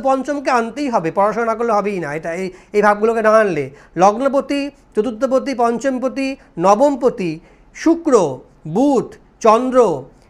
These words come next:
কেতু, কেতু গবেষণা করায়, কেতু, কেতু ডাক্তারি শিক্ষায়, এক্ষেত্রে কিন্তু কেতু খারাপ ফল দেবে না। যদি এই ভাবপতিগুলোর সঙ্গে কেতু যুক্ত অবস্থায় থাকে, রবি যুক্ত অবস্থায় থাকে, লগ্নপতি, চতুর্থপতি, পঞ্চমপতি, নবমপতি,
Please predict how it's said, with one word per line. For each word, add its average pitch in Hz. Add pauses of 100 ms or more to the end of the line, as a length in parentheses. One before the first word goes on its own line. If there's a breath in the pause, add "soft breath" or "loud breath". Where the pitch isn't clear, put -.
(180)
কেতু, 285 (340 soft breath)
কেতু 233
গবেষণা 262
করায়, 240 (100)
কেতু, 208
কেতু 214
ডাক্তারি 220
শিক্ষায়, 254 (220 loud breath)
এক্ষেত্রে 240
কিন্তু 269
কেতু 262
খারাপ 254
ফল 277
দেবে 269
না। 185 (340 soft breath)
যদি 220
এই 269
ভাবপতিগুলোর 262
সঙ্গে 180 (260 loud breath)
কেতু 226
যুক্ত 294
অবস্থায় 269
থাকে, 185 (240 loud breath)
রবি 233
যুক্ত 330
অবস্থায় 262
থাকে, 160 (260 soft breath)
লগ্নপতি, 247
চতুর্থপতি, 247
পঞ্চমপতি, 240
নবমপতি, 226